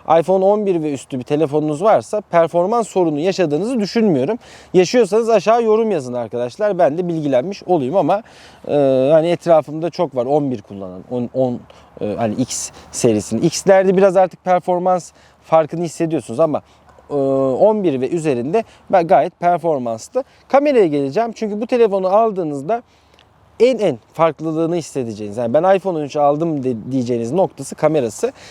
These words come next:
Şimdi kamerada neler var? Bir normal özelliklerinden başlayalım. On iki megapiksel çözünürlüğünde F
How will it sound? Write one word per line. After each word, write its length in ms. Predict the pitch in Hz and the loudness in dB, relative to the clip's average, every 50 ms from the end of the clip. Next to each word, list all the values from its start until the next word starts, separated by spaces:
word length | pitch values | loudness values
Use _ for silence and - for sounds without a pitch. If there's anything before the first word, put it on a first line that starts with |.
| - - | -20 -8
Şimdi 200 | - - 226 208 | -2 0 0 0
kamerada 440 | - 202 226 240 240 208 185 180 220 | 2 0 0 2 2 2 2 2 0
neler 300 | 220 208 196 208 208 196 | 2 2 4 4 4 2
var? 160 | 175 147 151 - _ _ _ _ - | 2 -2 -6 -10 _ _ _ _ -8
Bir 180 | 247 294 277 - _ _ _ _ _ - | -8 -6 -6 -8 _ _ _ _ _ -2
normal 400 | 165 208 254 277 269 254 262 254 | 2 2 4 4 2 0 -2 -2
özelliklerinden 840 | 240 214 175 196 196 190 175 - 175 185 180 196 208 208 208 202 185 | -4 -2 0 0 0 0 -2 -4 -6 -4 -2 0 0 0 2 2 2
başlayalım. 500 | 185 175 156 - - 156 147 123 127 - | 2 2 0 -4 -6 -6 -6 -6 -6 -2
On 140 | - 233 262 | 0 0 0
iki 160 | 254 214 - | 0 0 -2
megapiksel 560 | 196 185 165 151 139 - - - - 156 139 131 | -4 -2 -2 -4 -6 -8 -10 -6 0 0 0 0
çözünürlüğünde 640 | - 185 185 170 151 147 131 123 117 123 147 185 | 0 -2 -2 -2 -2 -4 -4 -4 -2 0 0 0
F 180 | - - 175 165 | 0 0 -2 -2